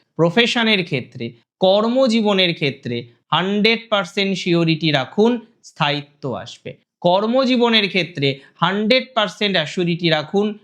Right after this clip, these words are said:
পজিটিভিটি বাড়বে। So এটা নিয়ে কোনো ডাউট নেই যে আজকে যে ধরনের সমস্যায় আপনি আছেন, আজকে যে ধরনের দুশ্চিন্তার মধ্যে আপনি আছেন,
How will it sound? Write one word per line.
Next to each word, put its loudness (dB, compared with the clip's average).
পজিটিভিটি -2
বাড়বে। -10
So 4
এটা 2
নিয়ে 0
কোনো -2
ডাউট 0
নেই 2
যে 4
আজকে -2
যে 2
ধরনের 2
সমস্যায় -2
আপনি -2
আছেন, -2
আজকে -2
যে 2
ধরনের 0
দুশ্চিন্তার 2
মধ্যে 0
আপনি 0
আছেন, 0